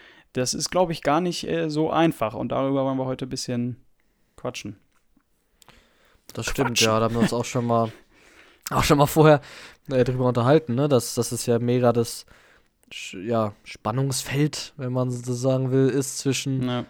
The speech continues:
Speaker 2: okay, wie weit gehe ich als Leiter, ähm, und nehme ihn mit und helfe ihm und, und, ähm, ja, gebe ihm irgendwie auch, wie soll ich das sagen, ah, ja, also ge-, ge-, gebe ihm Stütze oder stütze ihn bei irgendwelchen Sachen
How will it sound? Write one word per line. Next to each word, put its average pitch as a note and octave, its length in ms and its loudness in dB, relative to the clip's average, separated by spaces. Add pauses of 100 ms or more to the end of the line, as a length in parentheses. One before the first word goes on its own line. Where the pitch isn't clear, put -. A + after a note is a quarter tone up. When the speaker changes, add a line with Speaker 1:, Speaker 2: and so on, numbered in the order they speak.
Speaker 2:
okay, B2 440 -2
wie C3+ 280 0
weit C3 420 6
gehe C3+ 180 6
ich C3 100 2
als B2+ 180 2
Leiter, B2+ 440 6 (560)
ähm, A#2 360 0
und - 440 -8
nehme A#2+ 320 0
ihn A#2 80 2
mit D3 200 6
und B2+ 120 0
helfe C3+ 400 4
ihm B2+ 420 2
und, A2 420 -8
und, A2+ 480 -10
ähm, G#2 440 -6 (1080)
ja, A2 140 2
gebe B2 240 2
ihm A#2 160 2
irgendwie A#2 300 2
auch, A2 340 4 (540)
wie G#2 140 -12
soll G2 160 -8
ich G#2 60 -12
das G#2 100 -12
sagen, G#2 280 -8
ah, - 140 -14 (240)
ja, G2 300 -6 (760)
also A2 160 -10
ge-, A#2+ 180 0
ge-, A#2+ 240 -2
gebe C3 240 -2
ihm A#2 100 -2
Stütze C#3+ 580 2
oder B2 160 2
stütze - 300 -2
ihn C3 100 0
bei B2 160 4
irgendwelchen A#2 480 -4
Sachen A#2 480 -2